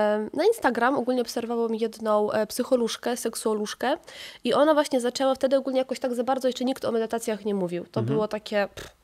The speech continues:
Speaker 1: kto to medytuje?
Speaker 2: Dawno temu to było?
Speaker 1: E, cztery lata temu.
Speaker 2: Okej.
Speaker 1: Może jeszcze więcej.
Speaker 2: Mhm.
Speaker 1: No. I ona, pamiętam, ogólnie po raz pierwszy zaczęła mówić, że ogólnie o medytacjach, że to jest bardzo dobre narzędzie do pracy ogólnie ze swoim stanem emocjonalnym,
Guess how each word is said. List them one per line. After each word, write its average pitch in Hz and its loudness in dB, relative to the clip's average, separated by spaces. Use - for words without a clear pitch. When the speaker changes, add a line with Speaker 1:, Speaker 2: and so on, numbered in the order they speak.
Speaker 1:
kto - -4
to 233 -4
medytuje? 214 -4
Speaker 2:
Dawno 120 0
temu 110 -4
to 117 -6
było? 151 -6
Speaker 1:
E, 226 2
cztery 202 -6
lata 226 -6
temu. 208 -6
Speaker 2:
Okej. 208 -6
Speaker 1:
Może 202 -4
jeszcze 208 -2
więcej. 202 -6
Speaker 2:
Mhm. 120 -4
Speaker 1:
No. - -8
I 233 0
ona, 294 4
pamiętam, 285 0
ogólnie 262 0
po 254 -2
raz 247 0
pierwszy - -2
zaczęła 247 -2
mówić, 240 -2
że 226 2
ogólnie 254 2
o - 0
medytacjach, 226 0
że 202 -6
to 208 -6
jest 208 -6
bardzo 226 0
dobre 208 -4
narzędzie 262 0
do 226 -2
pracy 208 -2
ogólnie 202 -2
ze 190 -6
swoim 190 -6
stanem 190 -2
emocjonalnym, 262 2